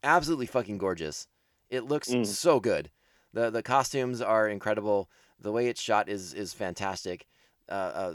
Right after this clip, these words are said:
Speaker 1: the performances really stand out. Uh, I'm curious, do, do you guys have any disagreements with that? Were there, was there one performance that you elevated over the others, or, or anything that, that hindered your enjoyment?
Speaker 2: Nothing hindered,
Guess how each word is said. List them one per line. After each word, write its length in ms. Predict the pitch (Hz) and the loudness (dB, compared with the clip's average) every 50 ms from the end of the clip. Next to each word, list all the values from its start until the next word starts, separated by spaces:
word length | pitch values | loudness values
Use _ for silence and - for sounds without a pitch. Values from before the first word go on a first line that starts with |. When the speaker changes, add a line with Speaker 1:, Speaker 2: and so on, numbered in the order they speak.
| - _ | -8 _
Speaker 1:
the 80 | 120 104 | -8 -8
performances 720 | - 113 - 131 135 127 120 - - 92 80 73 - - _ | -8 -6 -2 -2 -2 -2 -2 -4 -6 -8 -8 -8 -10 -14 _
really 200 | - 110 101 92 | -6 -4 -4 -4
stand 300 | 87 - - 87 85 90 | -6 -6 -6 -6 -2 0
out. 220 | 87 80 73 - - | 0 0 0 -2 -2
Uh, 280 | - 113 110 - - - - _ _ _ - | -2 -2 -2 -2 -4 -10 -14 _ _ _ -6
I'm 120 | 120 120 | -6 -6
curious, 340 | 110 127 147 151 147 - - | -4 -4 -2 -2 -2 -4 -4
do, 80 | 127 123 | -8 -8
do 120 | 101 117 | -8 -6
you 200 | 101 113 110 120 117 | -6 -4 0 0 0
guys 100 | 113 107 | 0 0
have 120 | 117 117 | -4 -4
any 280 | 120 117 110 104 69 - _ _ _ _ _ _ _ _ _ _ | -4 -4 -4 -6 -8 -14 _ _ _ _ _ _ _ _ _ _
disagreements 480 | 90 131 127 165 143 151 151 151 160 - | -4 -2 0 2 2 4 4 2 2 0
with 80 | 156 156 | 0 2
that? 180 | 156 156 147 | 2 2 2
Were 100 | 131 127 120 | 2 2 2
there, 160 | 123 123 117 | 2 2 2
was 120 | 123 127 127 | 0 0 0
there 60 | 127 | 0
one 140 | 123 143 139 | 0 0 -2
performance 500 | - - - 139 139 143 135 - - - | -2 -4 -2 -2 -2 -2 -2 -4 -6 -10
that 260 | - - 120 113 - | -6 -6 -6 -6 -4
you 100 | 123 - - | -4 -4 -2
elevated 340 | 123 120 113 120 117 117 110 | -2 0 0 0 0 0 0
over 140 | 104 101 98 | -2 -2 -2
the 140 | 95 95 | -2 0
others, 440 | 104 127 156 170 175 180 - - - _ _ _ _ _ _ _ _ | 0 2 2 0 -2 -4 -6 -10 -14 _ _ _ _ _ _ _ _
or, 360 | _ - 117 117 117 113 - - | _ -2 0 0 0 0 0 0
or 120 | 123 123 127 | 0 0 2
anything 280 | 123 127 117 120 117 110 | 0 0 -4 -4 -2 0
that, 220 | 113 110 - - | 0 -2 0 -2
that 160 | 113 107 104 - _ _ | -4 -4 -4 -4 _ _
hindered 380 | - 95 110 143 147 135 113 95 | -8 -6 -4 0 0 0 0 0
your 120 | 98 98 90 | -2 -2 -4
enjoyment? 440 | 87 92 98 87 82 82 73 - - _ _ _ _ _ _ _ _ _ _ _ _ _ _ _ _ _ _ _ _ _ _ _ _ _ _ _ _ _ _ _ _ _ _ _ _ - | -4 -4 -4 -4 -4 -6 -8 -10 -14 _ _ _ _ _ _ _ _ _ _ _ _ _ _ _ _ _ _ _ _ _ _ _ _ _ _ _ _ _ _ _ _ _ _ _ _ -8
Speaker 2:
Nothing 340 | - 190 240 - - - 233 | -6 -6 -6 -6 -6 -6 -6
hindered, 640 | - - 131 143 156 147 113 104 78 73 78 - | -6 -2 -2 0 0 2 2 4 4 4 4 2